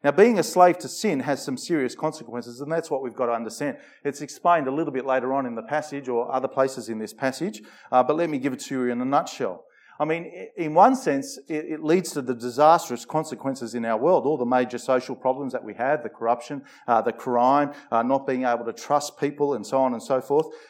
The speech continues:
Um, that's why we always are watching our backs, uh, locking up our possessions. We can't simply just leave things lying around. Um, and even every now and then when we become complacent about such things,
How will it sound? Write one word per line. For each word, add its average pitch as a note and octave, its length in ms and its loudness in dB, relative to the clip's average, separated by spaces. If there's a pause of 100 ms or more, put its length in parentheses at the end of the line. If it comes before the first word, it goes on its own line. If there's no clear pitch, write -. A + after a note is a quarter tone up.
(100)
Um, A#2+ 360 0 (180)
that's D3+ 220 0
why D3 140 8
we C#3 160 6
always C#3 420 6 (160)
are B2 140 -4
watching C#3 520 2
our B2 120 2
backs, C3+ 540 0 (180)
uh, A#2+ 180 2
locking C#3 440 6
up C3+ 200 2
our B2+ 160 0
possessions. C3 680 -4
We A2+ 120 -8
can't C#3 360 -4
simply C3+ 380 -6
just A#2 260 -10
leave C3 280 -2
things B2+ 300 -8
lying B2+ 300 -2
around. B2+ 520 -4 (320)
Um, A#2+ 260 -2
and D3+ 260 -6
even G#3 320 2
every D3+ 280 -2
now C#3+ 160 -2
and C#3+ 80 -4
then D3+ 120 -4
when C3+ 140 -4
we C3 80 -4
become C3 460 -6
complacent D3+ 640 -2
about B2+ 300 -2
such - 320 -6
things, C#3 260 -8